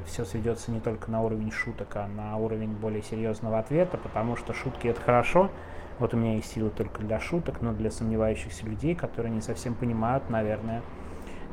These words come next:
нужны какие-то более четкие и понятные аргументы.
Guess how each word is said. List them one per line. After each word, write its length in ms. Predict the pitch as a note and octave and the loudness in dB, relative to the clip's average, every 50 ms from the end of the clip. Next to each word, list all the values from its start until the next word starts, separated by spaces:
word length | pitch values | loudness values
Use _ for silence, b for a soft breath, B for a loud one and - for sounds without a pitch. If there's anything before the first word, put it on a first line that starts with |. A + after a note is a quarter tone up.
| - | -4
нужны 360 | B2+ A#2+ B2 A2+ A#2 A#2 A#2 A2+ | -2 -2 -2 -2 -2 -4 -4 -2
какие-то 520 | - A#2+ A2+ - - A2 G#2 - - A2+ | -2 -4 -4 -4 -6 -8 -8 -6 -6 -6
более 360 | G2+ G#2 A2+ A2 A2+ A2+ G#2+ | -4 -2 0 0 0 0 -2
четкие 480 | G#2+ - A2 G#2 G2+ - - - A2+ G#2+ | -2 -4 -4 -4 -4 -6 -6 -6 -6 -6
и 40 | - | -4
понятные 600 | A2 A2 G#2+ G#2 G#2 - - A2+ A2+ A2 A2 G#2+ - - - - - - - - - - - - - - - - - - | -4 -4 -4 -4 -6 -6 -6 -4 -4 -4 -4 -4 -6 -8 -12 -12 -12 -14 -14 -14 -14 -12 -12 -12 -12 -12 -12 -12 -10 -8
аргументы. 640 | A2+ G#2+ A#2 B2 A#2+ A2 G#2+ G#2 G2 - - G2 | -6 -2 0 0 0 0 0 -2 -4 -6 -8 -10